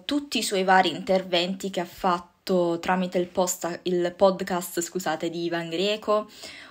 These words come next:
oppure tramite proprio l'intervista sul T G uno.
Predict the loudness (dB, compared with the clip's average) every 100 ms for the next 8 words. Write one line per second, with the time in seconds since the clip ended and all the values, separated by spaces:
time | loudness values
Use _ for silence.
0 | -6 -4 2 2 2 2 0 2 0 0
1 | 0 0 0 2 0 -2 -2 -4 -4 -2
2 | -2 -2 -6 -6 0 4 6 4 2 -2
3 | -8 -12 -12 -8 -8 -6 -4 -2 0 -2
4 | -2